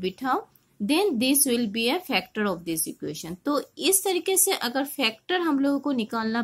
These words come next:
पड़े कोई भी इक्वेशन का, then that is known as factorization। So factorization is a process in order to generate the factor of a polynomial, मतलब x का किस किस वैल्यू में से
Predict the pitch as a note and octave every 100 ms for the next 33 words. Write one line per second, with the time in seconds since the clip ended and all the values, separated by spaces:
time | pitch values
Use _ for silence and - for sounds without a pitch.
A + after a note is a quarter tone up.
0 | A3+ E3+ D4+ F4+ _ _ - _ - D#4
1 | E4 F4+ E4+ - A3+ G#3+ G3+ F#3 F#3+ B3+
2 | F#4+ - _ - A3+ D4+ B3+ A3 A3 A3
3 | F4+ F#4+ - G#3 G3+ A3+ G#4+ - A3+ F3+
4 | - E3 D#3+ D3 C3+ - - F#3 G3 -
5 | G3 - B3+ D4 D4 D#4 G4 F#4 A#3+ A#3+
6 | A3 F3 F3+ - D4 G#4 - - _ _
7 | _ _ - G3+ A3+ - G3 G3 G#3 C4
8 | F#4 - C#4 E4 A4 _ _ _ _ _
9 | _ _ _ E3+ D#3 A#3 A3 G#3+ G#3+ E4+
10 | A3+ G#3+ B3+ - A#3+ G#3 - - F#4+ -
11 | F#3+ F#3+ - F#4+ - G3+ F3+ E3+ D#3 D#3
12 | E3+ G3+ G#3 E4 - A3+ A3+ - D#4 D4+
13 | E4+ - F#4+ A#3+ A#3 F#3 G3 A3+ A3 A#3+
14 | F4